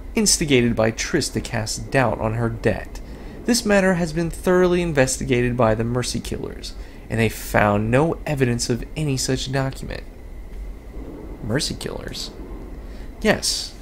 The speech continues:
a faction of fanatics dedicated to uncovering the truth in criminal cases and handing out justice.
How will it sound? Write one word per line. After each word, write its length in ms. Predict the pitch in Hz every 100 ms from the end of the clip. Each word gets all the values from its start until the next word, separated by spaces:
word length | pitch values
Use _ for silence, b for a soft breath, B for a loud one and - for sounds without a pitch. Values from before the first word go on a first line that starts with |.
| -
a 140 | 131 117
faction 560 | - 107 - - 127
of 100 | 120
fanatics 540 | - 135 143 165 185 156
dedicated 520 | 185 208 208 220 208
to 160 | - 185
uncovering 640 | 196 190 190 185 190 165 -
the 140 | 185
truth 680 | - - 254 160 - - - B B B -
in 160 | 127 123
criminal 420 | - 175 175 160
cases 500 | - 151 127 123 117
and 180 | 113 117
handing 460 | - 123 110 107
out 220 | 98 -
justice. 640 | 107 110 104 - - -